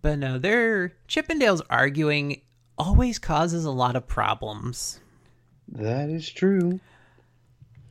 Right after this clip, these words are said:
Speaker 1: So, yeah.
Speaker 2: And they blame each other all the time. Like, no one takes accountability for anything.
Speaker 1: Nope. And, um, yeah, we'll see where they're arguing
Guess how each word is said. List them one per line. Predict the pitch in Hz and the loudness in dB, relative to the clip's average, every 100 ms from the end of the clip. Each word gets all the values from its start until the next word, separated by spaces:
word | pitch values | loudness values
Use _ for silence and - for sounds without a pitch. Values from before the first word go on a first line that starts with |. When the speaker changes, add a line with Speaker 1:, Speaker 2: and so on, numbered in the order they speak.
| - | -20
Speaker 1:
So, | - 233 | -10 -4
yeah. | 254 | 4
Speaker 2:
And | 196 | 6
they | 190 | 8
blame | 160 214 220 | 8 6 6
each | 202 - | 2 4
other | 180 147 - | 4 4 2
all | 110 120 | 2 2
the | 117 | 2
time. | 107 113 104 95 85 _ _ _ _ _ _ _ - | 2 2 2 -2 -8 _ _ _ _ _ _ _ 2
Like, | 143 139 | 4 6
no | 151 | 6
one | 170 | 6
takes | - 147 - | 4 0 0
accountability | 123 131 113 101 110 104 101 | -4 0 0 0 -2 -2 -4
for | 90 95 | -2 -2
anything. | 98 90 90 60 87 _ _ _ _ _ _ _ _ _ _ _ 127 | -2 -4 -4 -6 -10 _ _ _ _ _ _ _ _ _ _ _ -8
Speaker 1:
Nope. | 120 117 - _ _ - - - - - - _ _ _ _ _ _ _ _ _ _ - | -6 -6 -8 _ _ -16 -16 -14 -16 -18 -20 _ _ _ _ _ _ _ _ _ _ -6
And, | 135 131 | -2 -2
um, | 127 120 - _ _ | -4 -6 -12 _ _
yeah, | 156 143 | -4 -4
we'll | 185 269 | -2 -4
see | - 269 | -2 -2
where | 233 185 | 0 0
they're | 170 143 - | 2 0 2
arguing | 139 147 147 143 131 123 | 0 2 -2 -2 -4 -8